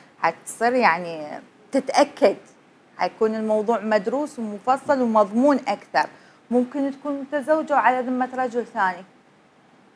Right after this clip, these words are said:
وعرفها شخص ما وراحوا وعقدوا،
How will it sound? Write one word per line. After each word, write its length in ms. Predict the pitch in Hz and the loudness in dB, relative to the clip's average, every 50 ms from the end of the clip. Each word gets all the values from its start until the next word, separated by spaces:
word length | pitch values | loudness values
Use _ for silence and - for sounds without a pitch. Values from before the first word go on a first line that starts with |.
| _ _ _ - | _ _ _ -2
وعرفها 800 | 254 254 247 233 214 196 - 226 247 240 233 220 220 - 202 196 | 0 2 2 0 0 0 4 8 10 10 10 10 8 4 -6 -6
شخص 340 | - - 202 - - - | -4 -6 -12 -8 -4 -2
ما 380 | 208 196 196 196 196 208 226 247 | -2 -2 0 4 6 6 8 6
وراحوا 720 | 277 254 226 208 202 202 202 208 220 220 254 254 240 214 190 | 6 2 -2 -4 2 6 8 8 8 8 6 6 6 6 2
وعقدوا، 440 | - - 180 - 208 175 160 151 | 2 2 0 0 0 -2 -2 -2